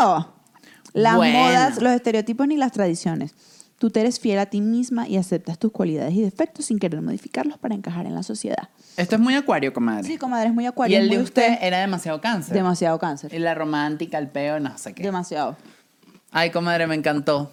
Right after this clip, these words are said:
Speaker 1: Me encantó,
Speaker 2: Un aplauso,
Speaker 1: comadre.
Speaker 2: comadres.
Speaker 1: Un aplauso.
Speaker 2: Bueno, hacemos uno entre las dos.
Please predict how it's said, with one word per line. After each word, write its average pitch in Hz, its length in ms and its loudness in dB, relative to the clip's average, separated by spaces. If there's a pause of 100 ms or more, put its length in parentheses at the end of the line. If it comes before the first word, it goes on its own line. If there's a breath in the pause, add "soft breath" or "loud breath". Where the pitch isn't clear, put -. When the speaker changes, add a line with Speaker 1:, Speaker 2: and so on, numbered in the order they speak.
Speaker 1:
Me 220 120 -8
encantó, 208 280 2
Speaker 2:
Un 175 60 6
aplauso, 170 160 6
Speaker 1:
comadre. 185 180 4
Speaker 2:
comadres. 139 300 0
Speaker 1:
Un 214 80 0
aplauso. 190 380 -6 (460 loud breath)
Speaker 2:
Bueno, 202 380 2
hacemos 196 400 2
uno 247 640 0
entre 180 200 -2
las 170 140 0
dos. - 380 -2